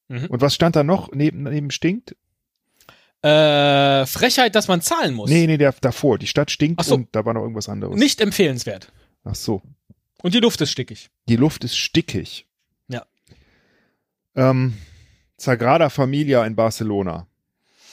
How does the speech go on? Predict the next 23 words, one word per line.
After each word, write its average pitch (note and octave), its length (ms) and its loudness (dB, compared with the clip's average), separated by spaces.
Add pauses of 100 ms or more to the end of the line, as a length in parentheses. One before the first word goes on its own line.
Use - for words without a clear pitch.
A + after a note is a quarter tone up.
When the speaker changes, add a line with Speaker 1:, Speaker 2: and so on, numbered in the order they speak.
(920)
Speaker 1:
Könnte C#4 300 2
es - 100 0
sein, G3 220 4
ist D#3+ 120 0
es C#3 120 -2
aber A#2+ 140 -4
nicht. - 300 -6 (180)
Speaker 2:
Okay. A2 340 -4 (600)
Speaker 1:
Ja. D3 200 -6 (800)
Vielleicht G#3 460 2
hilft G#3+ 320 -2
dir E3 220 2
die D3 280 -4
Rezension E3+ 520 -2
von D#3+ 360 -2 (180)
Damla G#3 480 2
Atik G3 420 -2
Alpay, F3+ 600 0 (240)
auch A#3 180 0
nur F3 140 -2
zwei D#4 260 0
Monate B2+ 380 -8
alt, - 320 -10